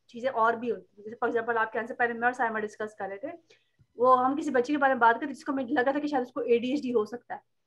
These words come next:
you know? लेकिन हम तो एक assumptions देते हैं, हमारे पास जब तक बच्चा पूरा complete नहीं होता हम तो उसके बारे में, लेकिन हम assumptions देखते हैं, हमने जो बाकी उससे वो किया होती है। तो जहाँ तक ये कि मेरे ख्याल से इस किस्म की चीजें जो होती हैं, ये स्पेशल, specialized medical चीजें होती हैं।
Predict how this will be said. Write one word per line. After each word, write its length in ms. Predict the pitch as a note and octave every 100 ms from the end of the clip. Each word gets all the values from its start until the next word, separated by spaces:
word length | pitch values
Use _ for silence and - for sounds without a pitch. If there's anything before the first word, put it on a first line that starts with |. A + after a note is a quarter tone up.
| -
you 80 | D4+
know? 120 | A4+
लेकिन 420 | - _ - F4
हम 140 | G#4 G4
तो 80 | G#4+
एक 80 |
assumptions 400 | E4+ D4+ D4 G4+
देते 180 | D#4 B3+
हैं, 80 | C#4
हमारे 220 | C4+ C#4+
पास 180 | D4+ E4
जब 160 | C#4+ C#4+
तक 100 | C#4+
बच्चा 240 | C4 D4
पूरा 260 | D4 C#4 C#4+
complete 340 | C4 B3 B3+
नहीं 80 | C4+
होता 160 | C4+ C4
हम 100 | B3
तो 80 | C4
उसके 120 | B3
बारे 160 | B3
में, 140 | A#3+ B3
लेकिन 220 | C4 B3 D4
हम 80 |
assumptions 360 | D4 A3+ A#3 C#4
देखते 200 | A#3+ A#3+
हैं, 60 | A#3+
हमने 120 | A#3
जो 100 | A#3 A#3 - _ _ _
बाकी 220 | A3 G#3+
उससे 160 | B3 B3+
वो 60 | A3+
किया 320 | - A#3+ A3+
होती 240 | A3 A#3+
है। 60 | D#4 - - _ _ _ _
तो 60 | C4
जहाँ 200 | D4+ F4+
तक 120 | F#4
ये 120 | F#4
कि 80 | F#4+
मेरे 200 | F4+ F4+
ख्याल 180 | D#4+ D#4
से 380 | D#4 G4 - _ _ _ _ _ _ - _ _ _
इस 120 | E4 -
किस्म 240 | A4+ G4+
की 60 | F#4+
चीजें 240 | F4+ G4
जो 80 | F#4
होती 80 | G4
हैं, 180 | F4+ D#4+
ये 100 | F4
स्पेशल, 580 | - - D#4 - F4 B3
specialized 720 | - D4+ D4+ C#4+ C4 E4+ A#3+
medical 500 | A#3+ A#3+ D#4 E4 D4+
चीजें 260 | C4 A#3+
होती 260 | G#3 -
हैं। 80 | -